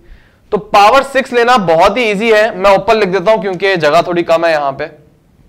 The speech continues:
यहां पे लिख देता हूं। Power six लेने का मतलब ये जो R है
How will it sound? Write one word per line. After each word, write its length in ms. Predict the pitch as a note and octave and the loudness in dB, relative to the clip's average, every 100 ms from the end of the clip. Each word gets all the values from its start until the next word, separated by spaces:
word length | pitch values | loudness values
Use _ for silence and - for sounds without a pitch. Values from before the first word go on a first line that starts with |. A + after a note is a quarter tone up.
| _ _ _ _ _ _ | _ _ _ _ _ _
यहां 260 | - C#3 C#3 | -8 -2 -2
पे 100 | C3+ | -2
लिख 100 | G#2+ | -10
देता 260 | G#2+ G2+ E3 | -12 -16 -20
हूं। 60 | - _ _ _ _ - - - - | -20 _ _ _ _ -20 -20 -20 -4
Power 260 | G3 G#3+ C#4 | 2 4 4
six 180 | D4 B3+ | 2 0
लेने 200 | B3+ B3 | 2 2
का 100 | C4 | 2
मतलब 460 | A#3+ F#3 A3 A#3 F#3+ | 2 2 2 2 2
ये 80 | A3+ | 2
जो 120 | C4 | 4
R 340 | C4+ F#3+ G#3+ B3 | 2 4 4 4
है 200 | F#3+ | 0